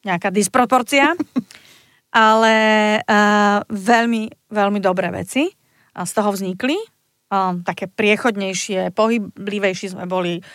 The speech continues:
lepšie sme spali, proste všetko lepšie, tak si hovorím, "Páč, však to je dobré." No tak som sa potom začala tomu tak viacej, hlbšie venovať a zistila som, že, že zelená strava je v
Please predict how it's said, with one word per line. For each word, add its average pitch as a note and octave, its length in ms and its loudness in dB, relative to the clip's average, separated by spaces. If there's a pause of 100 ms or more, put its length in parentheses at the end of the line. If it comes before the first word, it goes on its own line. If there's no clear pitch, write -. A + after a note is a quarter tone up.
(180)
lepšie A3 340 0
sme F#3+ 160 -8
spali, A#3 320 2
proste C4 320 -4
všetko - 240 -4 (100)
lepšie, A#3+ 300 0
tak A#3+ 80 -18
si - 160 -8
hovorím, A3 240 -4 (180)
"Páč, - 300 -20
však - 180 -20
to - 80 -20
je F#4+ 80 -12
dobré." A#4+ 300 -8 (500)
No - 80 -18
tak C4+ 140 2
som D4+ 100 -2
sa D4 140 2
potom C4+ 320 -2
začala A#3 340 0
tomu B3 220 -2
tak A#3 160 -2
viacej, G3+ 500 0
hlbšie G3+ 400 -2
venovať A3 460 0
a G3+ 80 -4
zistila G#3 400 -2
som, A3+ 180 -2
že, G#3 300 0 (420)
že G3+ 420 -2
zelená A3+ 460 2
strava G#3 600 0
je G#3 180 -2
v - 160 -16